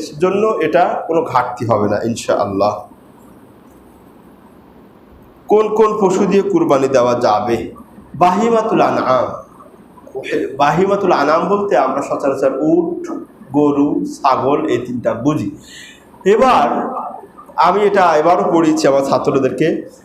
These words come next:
এই ছাগলের মধ্যে ভেড়াও জায়েজ, ছাগলের মধ্যে বিভিন্ন শ্রেণী, সেগুলো সব জায়েজ, যেগুলো ছাগল, ভেড়া, এই টাইপের। এবার একটা ইখতিলাফ আসছে, মহিষ দেওয়া যাবে কি না।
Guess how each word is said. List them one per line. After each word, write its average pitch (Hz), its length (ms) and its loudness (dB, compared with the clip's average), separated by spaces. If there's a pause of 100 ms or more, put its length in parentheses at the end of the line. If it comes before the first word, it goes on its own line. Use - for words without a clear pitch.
(480)
এই 175 80 4
ছাগলের 190 500 2
মধ্যে 190 300 0
ভেড়াও 147 460 2
জায়েজ, 107 580 -4 (400)
ছাগলের 165 400 2
মধ্যে 180 260 0
বিভিন্ন 180 460 2
শ্রেণী, 151 520 0 (460)
সেগুলো 160 320 0
সব 143 280 -2
জায়েজ, 117 280 0
যেগুলো 151 220 0
ছাগল, 143 720 0
ভেড়া, 135 260 4
এই 131 160 0
টাইপের। - 380 -4 (460)
এবার 240 300 4
একটা 247 120 0
ইখতিলাফ 202 420 0
আসছে, 143 360 -2
মহিষ 175 1120 0 (580)
দেওয়া 139 240 2
যাবে 110 440 -2
কি - 80 -8
না। 107 260 -6